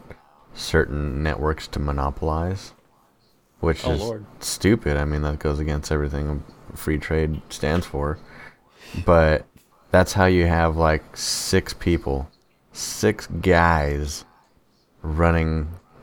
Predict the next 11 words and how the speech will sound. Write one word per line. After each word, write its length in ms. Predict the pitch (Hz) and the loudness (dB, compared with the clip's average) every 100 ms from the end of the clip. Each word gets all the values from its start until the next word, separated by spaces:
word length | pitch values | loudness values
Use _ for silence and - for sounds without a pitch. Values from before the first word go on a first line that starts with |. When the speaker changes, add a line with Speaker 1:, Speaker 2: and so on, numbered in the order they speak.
| - | -4
Speaker 1:
you 100 | 87 | 0
know, 280 | 73 76 78 _ _ _ _ _ _ _ _ _ | 0 -2 -6 _ _ _ _ _ _ _ _ _
ten 260 | - 82 85 | -2 0 2
to 80 | 80 | 0
twenty 320 | - 85 82 | 0 0 0
different, 440 | 80 76 80 - | 0 -2 -4 -4
uh, 420 | 78 78 76 73 - - _ _ - - | -2 -2 -2 -4 -6 -12 _ _ -18 -8
T 160 | - 90 | 0 2
V 140 | 92 | 2
channels 400 | - 76 69 73 | 0 -2 -2 -2
now, 260 | 71 67 | -4 -4